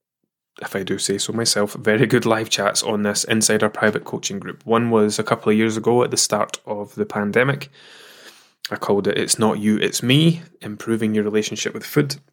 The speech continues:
And then there was another one, Good Food, Bad Food,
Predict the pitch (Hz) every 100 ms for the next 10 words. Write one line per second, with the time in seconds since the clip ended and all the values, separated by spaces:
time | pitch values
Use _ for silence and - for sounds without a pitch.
0 | _ _ _ _ _ _ _ - 127 113
1 | 107 110 107 107 117 113 113 113 107 -
2 | - 110 - 107 - 101 - 104 98 -